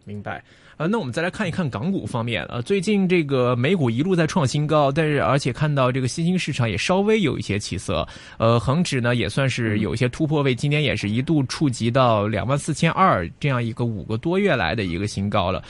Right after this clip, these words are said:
Speaker 1: 呃，其实现在在新兴市场的一个角度上来说，呃，美股算是走在我们前面了，但是新兴市场，您觉得今年，或者说就说港股的话，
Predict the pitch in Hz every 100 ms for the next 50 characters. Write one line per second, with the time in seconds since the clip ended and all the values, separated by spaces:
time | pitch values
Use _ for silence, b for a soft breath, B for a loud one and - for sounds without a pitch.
0 | B B - 131 - 190 202 226 202 -
1 | 240 226 247 226 160 - 90 85 107 120
2 | - 58 113 117 85 87 - 117 113 120
3 | B B B - 107 107 98 101 101 -
4 | - _ - 123 202 147 113 165 135 113
5 | 113 127 - - - 131 123 82 57 156
6 | 160 147 196 202 180 151 101 98 110 120
7 | 104 113 110 147 139 113 - 123 113 127
8 | 143 135 151 131 110 135 160 104 - 107
9 | 85